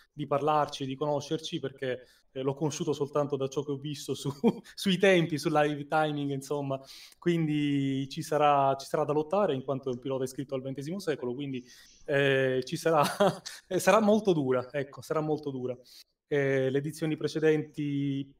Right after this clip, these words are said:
diciamo, mi sono trovato a mio agio, spero in questa di, <laughs> eh, di poterla, di poterla combattere con lui e sicuramente anche con Fabrizio e altri, altri piloti,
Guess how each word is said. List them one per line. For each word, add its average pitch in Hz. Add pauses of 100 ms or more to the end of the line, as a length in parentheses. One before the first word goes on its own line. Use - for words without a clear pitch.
(220)
diciamo, 160
mi 143
sono 151
trovato 156
a 151
mio 180
agio, 135
spero 135
in 139
questa 131
di, 117 (200)
<laughs> -
eh, 165 (220)
di 180
poterla, 175
di 175
poterla 170
combattere 156
con 170
lui 185
e 135
sicuramente 139
anche 135
con 139
Fabrizio 147
e 127
altri, 131
altri 135
piloti, 147